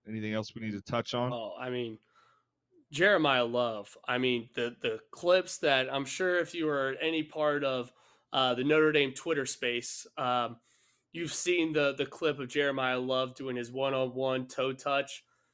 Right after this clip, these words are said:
Speaker 2: This dude is just
Speaker 1: Oh, yeah.
Speaker 2: dynamic. I mean,
Speaker 1: He
Speaker 2: the
Speaker 1: is.
Speaker 2: athleticism, him able to change speeds on a dime. I,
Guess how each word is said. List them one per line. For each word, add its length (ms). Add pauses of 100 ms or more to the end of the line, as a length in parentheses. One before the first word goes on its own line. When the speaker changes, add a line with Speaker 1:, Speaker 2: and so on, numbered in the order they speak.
(500)
Speaker 2:
This 260
dude 320
is 140
just 320
Speaker 1:
Oh, 40
yeah. 60
Speaker 2:
dynamic. 640 (240)
I 140
mean, 300
Speaker 1:
He 60
Speaker 2:
the 120
Speaker 1:
is. 60
Speaker 2:
athleticism, 880 (420)
him 240
able 400
to 120
change 400
speeds 480
on 140
a 80 (140)
dime. 640 (720)
I, 280